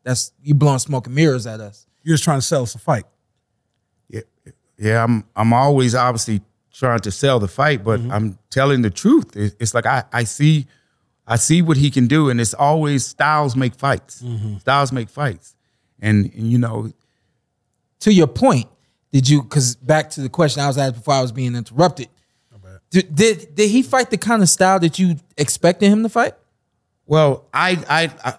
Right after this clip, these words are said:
Speaker 3: obviously I didn't know what their game plan was, but I knew that it was gonna be a competitive fight. And I, I, if you know Tank and you know Rolly,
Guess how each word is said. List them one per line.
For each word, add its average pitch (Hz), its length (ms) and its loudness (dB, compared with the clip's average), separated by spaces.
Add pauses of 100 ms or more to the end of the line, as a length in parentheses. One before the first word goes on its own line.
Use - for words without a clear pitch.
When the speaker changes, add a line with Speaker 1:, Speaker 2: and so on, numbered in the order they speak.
Speaker 3:
obviously 143 320 0
I 143 80 0
didn't 147 160 2
know 143 140 4
what 135 140 0
their 127 120 0
game 131 380 0
plan 139 340 0
was, 131 380 -2
but 113 200 -4
I 131 200 0
knew 131 400 4
that 107 320 -2 (580)
it 160 120 2
was 143 180 4
gonna 139 240 2
be 131 360 -2 (280)
a 117 80 2
competitive 139 640 0
fight. 117 380 -2 (640)
And 120 100 -2
I, 123 320 0
I, 113 320 -2 (800)
if 113 180 -2
you 127 80 2
know 139 240 4
Tank 139 460 -4
and 113 120 -2
you 113 100 -2
know 123 160 0
Rolly, 120 460 0